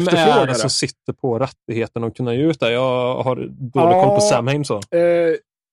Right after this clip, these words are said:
Speaker 1: Imagine släppte ju boxen.
Speaker 2: Ja.
Speaker 1: Jag tror fortfarande att Danzig har rätten vid Evil Live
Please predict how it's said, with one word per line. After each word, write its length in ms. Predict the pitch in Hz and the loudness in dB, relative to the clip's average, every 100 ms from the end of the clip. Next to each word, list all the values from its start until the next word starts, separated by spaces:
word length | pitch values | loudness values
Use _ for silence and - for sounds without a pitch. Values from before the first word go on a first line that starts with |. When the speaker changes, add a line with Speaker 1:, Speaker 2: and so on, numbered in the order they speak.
| 180 | -8
Speaker 1:
Imagine 920 | 175 180 175 208 214 190 143 135 127 | -4 -2 -2 -2 -2 -2 -2 -2 -2
släppte 380 | - 135 _ | -4 -4 _
ju 40 | 139 | -4
boxen. 560 | 131 170 - - - 120 | 0 -2 -2 -8 -2 2
Speaker 2:
Ja. 180 | 110 | 2
Speaker 1:
Jag 100 | 117 | 2
tror 120 | 131 156 | 2 -2
fortfarande 1000 | - 165 - - - 185 247 190 127 | -2 -4 -4 -14 -6 -4 -2 -2 -4
att 160 | 117 - | -8 -10
Danzig 680 | 131 160 196 170 - 123 117 | -2 -2 0 -4 -6 -6 -6
har 300 | 123 196 156 | -2 0 0
rätten 540 | 165 160 _ - 117 | -2 -4 _ -8 -6
vid 240 | 113 117 117 | -4 -4 -4
Evil 140 | 120 | -4
Live 300 | 160 190 127 | -2 -2 -2